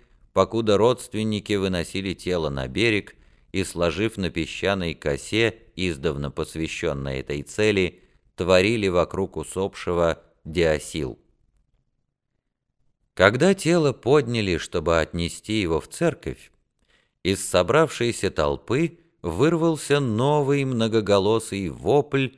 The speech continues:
в котором низкие голоса воинов и звонкий женский стон сплетались со срывающимися возгласами стариков и захлёбывающимся плачем детей.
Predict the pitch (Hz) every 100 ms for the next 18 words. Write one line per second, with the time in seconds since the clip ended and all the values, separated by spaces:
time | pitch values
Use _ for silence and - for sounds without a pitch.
0 | _ _ - - - 110 107 87 90 120
1 | 127 - 104 101 87 80 78 78 80 80
2 | 65 98 113 110 113 107 - - 104 76
3 | 78 110 95 - 92 73 82 85 - -
4 | 67 - - 113 135 120 _ _ _ -
5 | - 113 117 - 131 139 131 - - 110
6 | - 104 87 107 107 98 - 98 92 -
7 | 85 101 92 92 95 - 92 82 - -
8 | 71 71 - 120 - _ _ _ - 113
9 | 98 - 78 101 92 92 90 87 - 82
10 | 82 82 - 71 69 69 71 71 67 67
11 | 67 62 58